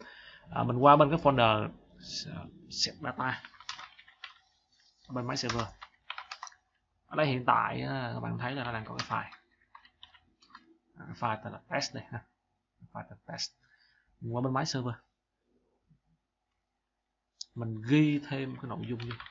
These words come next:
Echo test. Xuất lại file test. Cái cap file này mình nhìn. À,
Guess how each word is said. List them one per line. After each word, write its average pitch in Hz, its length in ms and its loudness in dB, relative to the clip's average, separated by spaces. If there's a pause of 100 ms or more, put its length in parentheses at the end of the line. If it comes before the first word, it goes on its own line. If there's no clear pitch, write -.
(420)
Echo 117 280 -10 (360)
test. 156 300 -4 (520)
Xuất - 260 -6 (160)
lại - 240 -14
file - 140 -12
test. 113 160 -14 (600)
Cái - 100 -6 (120)
cap 160 160 2
file 117 220 -4
này 98 120 -6
mình 98 100 -12
nhìn. 95 100 -12 (760)
À, - 80 -12